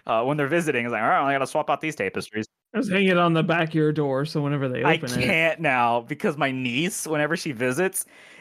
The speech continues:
Speaker 1: she has this really bad habit of following me into the Cave of Wonders, which is what I call my room, just so that way, you know, I ended up, uh, yeah, doing a bunch of psychology shit when I was in school.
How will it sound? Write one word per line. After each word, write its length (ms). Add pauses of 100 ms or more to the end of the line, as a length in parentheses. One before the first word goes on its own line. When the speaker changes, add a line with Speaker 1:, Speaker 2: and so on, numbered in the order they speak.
Speaker 1:
she 220
has 200
this 160
really 380
bad 340
habit 340
of 160
following 640
me 240
into 160
the 80
Cave 280
of 100
Wonders, 340
which 140
is 60
what 140
I 60
call 160
my 100
room, 380 (380)
just 180
so 60
that 140
way, 260
you 80
know, 180 (540)
I 80
ended 240
up, 120
uh, 340 (920)
yeah, 140
doing 220
a 20
bunch 160
of 60
psychology 460
shit 220
when 120
I 60
was 120
in 80
school. 360